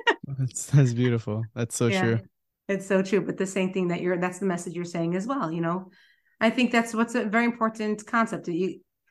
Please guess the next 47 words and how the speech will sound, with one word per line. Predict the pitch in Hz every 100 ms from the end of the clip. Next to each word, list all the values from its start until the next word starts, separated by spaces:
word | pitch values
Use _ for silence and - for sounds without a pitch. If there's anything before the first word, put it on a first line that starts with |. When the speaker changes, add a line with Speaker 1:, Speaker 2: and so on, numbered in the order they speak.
| _ -
Speaker 1:
know | 247 311
what | 294
you're, | 262 - -
why | 214 262 262
you're | 247
doing | 180 202 175
it. | - - - - _
Speaker 2:
Exactly. | 135 123 117 113 117
Know | 117 127
your | 131 123 110
Speaker 1:
And | 104
Speaker 2:
why. | 127 - _ -
Speaker 1:
know | 220 262
the | 226
why. | 185 156 147
And | 170 202
then, | 208 202
and | 202 202
I | 196
think | 196 220
that's | 208 196 - _
probably | 220 214 208
why, | 175 196 196 190 190 240 - _ _ _ _ _ _
play | 160 151
with | 156
the |
why, | 156 185 - -
that's | 196 190
probably | 202 185
why | 185 185 180 - _ -
you | 175 214
have | 208 151
become | - 185 165
so | 170
successful | - - 170 156 - 165
in | 160
the |
sense | 160 165 165
of, | 165
because | 175 185 170
you | 202
were | 214
doing | 233 330
it. | 254
Like | 170 175
you |
said, | 220 254 202